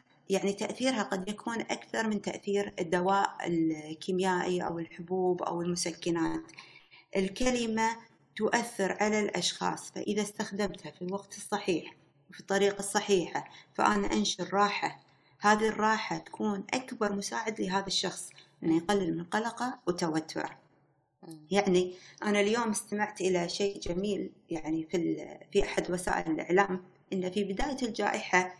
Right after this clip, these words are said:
Speaker 1: كانوا ينشرون عدد الإصابات في البداية، ثم
Speaker 2: نعم.
Speaker 1: ينشرون عدد حالات الشفاء. تحولت ال-، تحول ال-، الموضوع من البداية في حالات الشفاء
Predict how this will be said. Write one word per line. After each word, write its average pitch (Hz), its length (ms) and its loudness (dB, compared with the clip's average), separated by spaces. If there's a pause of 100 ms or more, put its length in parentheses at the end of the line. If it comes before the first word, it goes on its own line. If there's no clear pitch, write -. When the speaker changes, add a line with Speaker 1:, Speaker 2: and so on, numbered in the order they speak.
(320)
Speaker 1:
كانوا 220 420 6
ينشرون 208 680 2
عدد 220 240 2
الإصابات 185 680 2
في - 100 -8
البداية، 156 580 -4 (440)
ثم 233 140 -2
Speaker 2:
نعم. 190 320 -2 (280)
Speaker 1:
ينشرون 196 640 0
عدد 202 400 2
حالات 196 440 4
الشفاء. - 420 -6 (800)
تحولت 302 760 6
ال-، 170 1040 -2
تحول 247 440 2
ال-، 147 480 -2
الموضوع 202 640 2
من 202 280 6 (140)
البداية 214 580 0
في 185 140 -4
حالات 220 440 0
الشفاء 175 640 -2